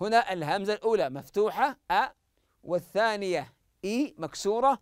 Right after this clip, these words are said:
المثال: "الدعاء إذا". الث-، الرابعة، الأولى مفتوحة أ، والثانية مضمومة أو. والمثال: "جاء أمه". نأتي أيضا إلى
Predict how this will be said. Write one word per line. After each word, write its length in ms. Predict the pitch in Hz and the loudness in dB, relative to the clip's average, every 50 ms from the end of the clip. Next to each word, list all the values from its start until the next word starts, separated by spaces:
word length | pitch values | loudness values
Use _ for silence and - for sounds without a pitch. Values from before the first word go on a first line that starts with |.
| _ _ _ _ - | _ _ _ _ 0
المثال: 640 | 185 190 185 180 165 - - 170 196 226 240 247 - _ _ _ _ - | 2 2 0 -2 -6 -4 0 2 2 2 2 0 -4 _ _ _ _ -2
"الدعاء 1000 | 180 202 202 165 151 147 180 185 175 147 151 170 202 220 220 - 226 247 262 - _ _ - | 0 0 0 -2 -6 -6 -4 -2 -2 0 0 2 2 0 0 0 0 0 0 -2 _ _ -6
إذا". 340 | 226 233 214 185 135 104 - _ _ _ _ _ _ _ _ _ _ _ _ _ _ - - | -4 -2 -2 -2 -2 -4 -6 _ _ _ _ _ _ _ _ _ _ _ _ _ _ -4 0
الث-، 400 | 143 156 160 - _ _ - 147 | 2 2 2 0 _ _ -2 -2
الرابعة، 1000 | 151 147 147 139 135 135 143 135 147 170 196 220 226 233 226 220 254 302 285 - _ _ _ _ _ _ _ _ _ _ _ _ _ _ - 143 | 0 0 -2 -4 -6 -6 -4 0 2 4 4 4 4 2 2 2 2 2 2 0 _ _ _ _ _ _ _ _ _ _ _ _ _ _ -6 -6
الأولى 460 | 156 175 175 - 233 240 220 196 180 | -6 -2 2 2 4 4 4 4 2
مفتوحة 540 | 175 160 - - 214 226 196 175 220 240 - _ - | 0 -4 -6 -4 -2 -2 0 0 -2 -4 -4 _ 0
أ، 240 | 196 208 233 269 294 - _ _ _ - | 2 2 2 2 0 -4 _ _ _ -8
والثانية 880 | 156 151 143 - - 175 180 196 202 208 208 208 208 214 220 190 175 - | -8 -8 -8 -6 -2 0 0 2 0 0 -2 -2 -2 -2 -4 -4 -8 -10
مضمومة 720 | - 147 160 180 185 175 156 160 185 208 202 202 202 190 - _ _ - | -8 -2 0 0 0 0 -2 -6 -6 -4 -2 -2 -2 -2 -2 _ _ 2
أو. 280 | 190 220 202 139 98 - _ _ _ _ _ _ _ _ _ _ _ _ - | 6 6 6 6 2 -4 _ _ _ _ _ _ _ _ _ _ _ _ -16
والمثال: 880 | - 123 147 185 202 202 185 175 165 139 170 170 180 208 226 233 - - | -2 4 6 6 6 4 2 -4 -4 -2 0 2 4 4 2 2 -2 -8
"جاء 640 | 139 139 131 143 170 185 202 208 - 240 269 285 - _ _ _ _ _ _ - | -16 -12 -6 -2 0 0 0 0 0 0 0 -2 -2 _ _ _ _ _ _ 2
أمه". 380 | 233 269 277 247 208 175 131 117 - _ _ _ _ _ _ | 2 2 2 -2 -6 -8 -8 -10 -12 _ _ _ _ _ _
نأتي 380 | 170 170 220 - 202 - 208 - - | -4 -4 -4 -4 -4 -8 -8 -4 0
أيضا 240 | 220 220 202 220 214 | 0 0 0 0 -2
إلى 400 | 196 170 170 180 202 208 214 | -2 -2 0 0 2 2 0